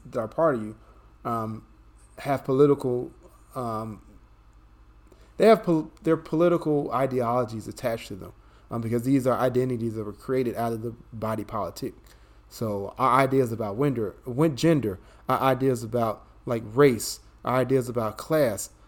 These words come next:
all these things that make up your identity. The thing is that liberals nowadays have taken those things, um, they've created these, like, token people of color or L G B T Q folks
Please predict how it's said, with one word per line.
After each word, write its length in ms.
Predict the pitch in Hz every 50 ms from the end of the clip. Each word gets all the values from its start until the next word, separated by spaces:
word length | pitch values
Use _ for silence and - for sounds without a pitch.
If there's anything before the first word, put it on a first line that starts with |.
| - -
all 160 | - 156 190
these 200 | 208 196 175 151
things 320 | - 170 165 160 151 131 -
that 100 | 139 127
make 220 | 127 131 131 120
up 100 | 123 113
your 140 | 120 120 110
identity. 500 | 107 107 107 123 123 117 104 95 92 92 -
The 100 | - 123
thing 380 | 120 - - 196 226 247 226 190
is 240 | 165 151 139 127 120
that 180 | 120 117 120
liberals 340 | 120 135 160 156 151 139 120
nowadays 520 | 120 117 110 110 110 110 117 110 104 104
have 100 | 113 107
taken 340 | - - 151 160 147 156 131
those 220 | 113 107 110 107 -
things, 400 | - 123 113 104 104 104 - - - - - - - - - - - -
um, 200 | 120 117 113 113
they've 240 | 123 127 120 117 - -
created 340 | - - - 156 156 151 139
these, 240 | 143 135 127 131 -
like, 160 | 117 113 - - - - - - - - - - - - - -
token 600 | - - 175 180 170 - 170 156 147 143 143 - - - - - - - - - - - - - - -
people 280 | - - 185 151 - 156
of 120 | 147 131
color 340 | - - 156 143 139 135 139
or 420 | 135 131 131 117 113 110 107 110 - -
L 140 | 131 139 135
G 100 | 135 135
B 140 | 135 131
T 180 | 120 - 135 131
Q 220 | - - 143 123
folks 400 | 117 - 127 120 120 117 120 -